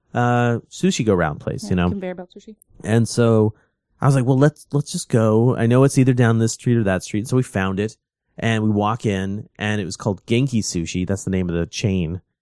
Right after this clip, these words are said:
Speaker 1: And it turns out that it is actually this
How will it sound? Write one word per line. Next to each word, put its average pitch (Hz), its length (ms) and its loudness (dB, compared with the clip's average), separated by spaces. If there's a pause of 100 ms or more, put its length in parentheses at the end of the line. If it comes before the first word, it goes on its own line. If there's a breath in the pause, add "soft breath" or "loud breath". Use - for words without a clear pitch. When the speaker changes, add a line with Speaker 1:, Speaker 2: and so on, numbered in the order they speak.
(400)
Speaker 1:
And 101 220 -2
it 98 100 -6
turns 147 400 0
out 139 380 2
that 110 300 -2
it 110 100 0
is 110 220 0
actually 117 800 2
this 104 280 -4